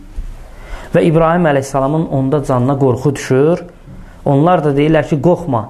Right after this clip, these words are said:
həqiqətən biz Lut qövmünə göndərilmişik. Bu ayə dəlalət eləyir ki, onlar yemirlər və içmirlər. Yeməyə əl uzatmırlar.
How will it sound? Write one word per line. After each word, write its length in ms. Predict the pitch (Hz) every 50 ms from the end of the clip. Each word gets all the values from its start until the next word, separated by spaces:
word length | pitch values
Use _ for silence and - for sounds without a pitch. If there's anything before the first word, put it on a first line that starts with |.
| - - - -
həqiqətən 800 | - 135 131 131 156 165 156 139 147 135 135 - 143 131 123 120
biz 220 | 131 175 165 127 131
Lut 240 | 143 170 170 175 -
qövmünə 420 | - 151 135 127 120 123 127 139 147
göndərilmişik. 800 | 135 139 127 120 120 117 113 113 113 123 123 - - 104 - - - - - - - - - - - - - - - - - - -
Bu 60 | - 160
ayə 280 | 165 165 170 175 175 170
dəlalət 460 | 180 170 165 156 165 185 180 180 175
eləyir 240 | 170 165 175 175 175
ki, 180 | 175 - 151 151 156 170 180 190 180 - - - - - - - - - - - - - - - - - - -
onlar 680 | 143 143 131 131 127 131 135 147 165 165 160 165 - - - - - - - - - - - - - - -
yemirlər 600 | 139 156 160 156 135 123 123 131 147 147 135 127
və 80 | 123 -
içmirlər. 640 | 127 - - - 113 104 - - - 117 - - - - - - - - - - - - - - - - -
Yeməyə 320 | 135 131 123 123 135 160 - 139
əl 100 | 139 -
uzatmırlar. 680 | 127 117 127 123 - - 120 107 104 104 101 101 -